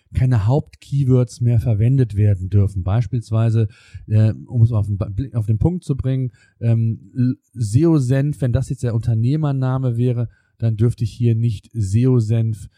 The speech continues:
seo als Keyword quasi mit hinzunehmen. Das ist nicht zulässig,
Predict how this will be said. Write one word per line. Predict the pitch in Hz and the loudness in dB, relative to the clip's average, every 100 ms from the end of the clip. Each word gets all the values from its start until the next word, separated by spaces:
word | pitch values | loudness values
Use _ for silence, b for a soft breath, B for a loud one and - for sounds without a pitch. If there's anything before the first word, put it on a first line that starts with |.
| _ - | _ -4
seo | 110 104 143 135 98 - _ | 0 2 4 4 2 -4 _
als | 104 107 - - - _ _ | -2 -2 -2 -14 -20 _ _
Keyword | - 147 143 127 120 - | -4 0 4 4 2 0
quasi | - 110 110 107 | -2 0 2 2
mit | 107 120 | 2 0
hinzunehmen. | - 110 104 - 180 147 135 131 b b b | -2 -2 -2 -2 0 0 0 -2 b b b
Das | - 123 | -2 0
ist | 127 | 2
nicht | 143 151 - | 0 -2 -4
zulässig, | - 180 165 151 - 139 - | -2 0 0 -2 -2 -6 -6